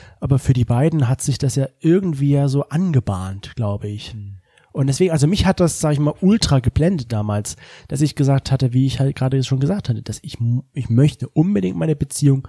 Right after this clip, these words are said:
Speaker 1: so haben, wie die beiden das haben.
Speaker 2: Für mich war das damals so, ich hab mir immer gewünscht, ich möchte einfach einen Partner haben, mit dem ich in so einem Haus groß werde,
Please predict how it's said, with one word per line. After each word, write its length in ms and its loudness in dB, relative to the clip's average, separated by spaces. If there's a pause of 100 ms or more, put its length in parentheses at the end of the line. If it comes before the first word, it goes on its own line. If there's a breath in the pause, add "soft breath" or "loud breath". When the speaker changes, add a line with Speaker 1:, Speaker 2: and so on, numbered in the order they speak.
(160 loud breath)
Speaker 1:
so 280 2
haben, 240 2
wie 40 2
die 100 2
beiden 280 -2
das 240 -10
haben. 200 -14 (340 loud breath)
Speaker 2:
Für 80 -4
mich 160 0
war 80 0
das 160 0
damals 340 2
so, 160 2
ich 240 -6
hab 120 -6
mir 80 -2
immer 180 0
gewünscht, 400 0
ich 100 -8
möchte 240 -2
einfach 160 -2
einen 140 -2
Partner 480 0
haben, 360 0 (360 loud breath)
mit 120 0
dem 120 2
ich 100 -6
in 60 -2
so 100 -2
einem 300 -2
Haus 380 -2
groß 420 -2
werde, 460 2